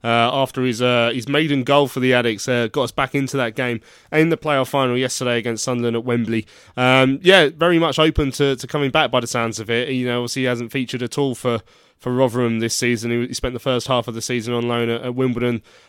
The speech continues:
uh, then was recalled to come to us. Um,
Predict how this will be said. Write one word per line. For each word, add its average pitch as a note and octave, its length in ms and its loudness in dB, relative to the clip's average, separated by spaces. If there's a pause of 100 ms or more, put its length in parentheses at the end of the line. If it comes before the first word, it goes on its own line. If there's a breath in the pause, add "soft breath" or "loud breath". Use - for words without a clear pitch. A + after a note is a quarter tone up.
(120)
uh, A#2 260 0
then B2+ 220 0
was B2 160 0
recalled B2+ 320 0
to - 80 -10
come A#2+ 180 -2
to B2+ 160 0
us. A#2 320 0 (380 soft breath)
Um, C3+ 960 4